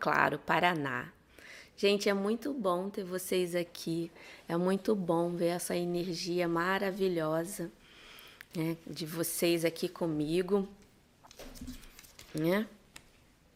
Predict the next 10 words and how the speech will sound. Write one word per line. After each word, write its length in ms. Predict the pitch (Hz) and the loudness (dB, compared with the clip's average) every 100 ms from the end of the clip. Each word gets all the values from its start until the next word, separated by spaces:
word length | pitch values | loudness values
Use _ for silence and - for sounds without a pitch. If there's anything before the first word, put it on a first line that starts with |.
| - - - _ _ - - - - - - - - - - - - - - - - - - - | -20 -20 -20 _ _ -20 -20 -20 -20 -20 -20 -20 -20 -20 -20 -20 -20 -20 -20 -20 -20 -20 -16 -6
Tô 120 | 170 | 4
vendo 220 | 165 180 | 6 6
aqui 160 | 185 208 | 4 0
que 300 | - - 233 | 0 0 4
tem 200 | 240 240 | 6 6
nomes 400 | 220 220 254 - | 6 6 4 2
que 120 | 262 | 2
estão 300 | 240 - 226 | 2 4 4
sempre 440 | 226 208 220 208 | 4 4 4 2
aqui, 760 | 175 - 208 226 269 277 269 | 0 0 0 4 6 6 6